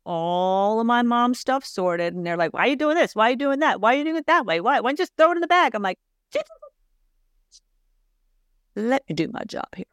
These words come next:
okay?" I take it very seriously, and I have a process. I have a method to how I pack. I think we all do. We have our own method, whether it's good or bad or whatever, it's yours. So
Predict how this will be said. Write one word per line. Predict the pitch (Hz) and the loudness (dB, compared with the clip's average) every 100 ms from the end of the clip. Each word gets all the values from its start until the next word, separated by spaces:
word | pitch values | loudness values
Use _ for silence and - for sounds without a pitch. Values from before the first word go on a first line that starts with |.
| - | -8
okay?" | 311 | -8
I | - _ _ _ _ _ _ - | -10 _ _ _ _ _ _ -8
take | - - | -8 -6
it | |
very | - - | -8 -6
seriously, | - 294 320 - 302 285 277 - | -2 0 0 2 2 2 -2 -4
and | 180 170 160 160 - _ _ _ - | -4 -2 -2 -6 -14 _ _ _ -6
I | 196 | -4
have | 180 214 196 196 196 - | -2 2 2 2 -2 -8
a | |
process. | 208 - 403 392 - - - - - - | -6 0 0 -2 -8 -14 -14 -16 -8 -6
I | 202 | -2
have | 262 269 | 0 2
a | |
method | 269 302 349 - _ 190 170 156 | 4 4 2 -2 _ -2 -2 -2
to | - 175 | -6 -8
how | - 190 185 170 170 - | -4 0 2 2 -2 -4
I | 170 151 143 _ _ | -4 -4 -6 _ _
pack. | - - - _ _ - | -4 -4 -6 _ _ -12
I | 196 | -8
think | - - | -6 -6
we | - | -4
all | 62 - | -4 -4
do. | 69 - 190 | -6 -4 0
We | 170 | 2
have | 165 | 0
our | - | -2
own | 143 | -4
method, | 151 - 185 | -6 -4 -4
whether | 180 165 160 | -2 -2 -2
it's | 160 - - - 175 | -6 -12 -20 -14 -2
good | 185 165 | 2 4
or | |
bad | 208 220 208 _ _ _ - | 4 4 0 _ _ _ -4
or | 185 170 | 0 0
whatever, | 165 170 226 180 | 0 2 2 2
it's | - - | -2 -4
yours. | 185 - - - | -6 -6 -12 -8
So | - 202 185 | 2 4 2